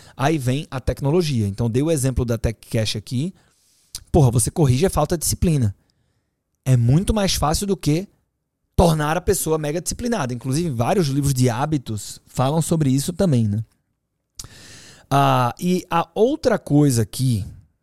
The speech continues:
né? Então, então, eu queria só, só falar que isso me marcou muito. É, a outra coisa aqui nesse parágrafo é que é o seguinte: as pessoas expressam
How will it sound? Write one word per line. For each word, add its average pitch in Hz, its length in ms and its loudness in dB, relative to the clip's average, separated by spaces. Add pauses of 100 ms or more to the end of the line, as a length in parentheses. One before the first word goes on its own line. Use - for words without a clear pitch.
(160)
né? 107 200 0
Então, 120 220 -2
então, 123 220 0
eu 113 80 0
queria 120 260 2
só, 131 320 2
só 127 140 -4
falar 113 260 -2
que - 60 -8
isso 120 280 -4
me 135 120 4
marcou 139 320 2
muito. 165 440 -2 (540)
É, 117 400 2
a 135 240 -8
outra 240 320 2
coisa 156 240 0
aqui 151 140 -4
nesse 131 240 0
parágrafo 107 680 -2 (540)
é 151 100 2
que 170 100 0
é 170 40 4
o 175 40 4
seguinte: 170 560 -2 (720)
as 180 300 0
pessoas 135 1160 2 (800)
expressam 151 1300 0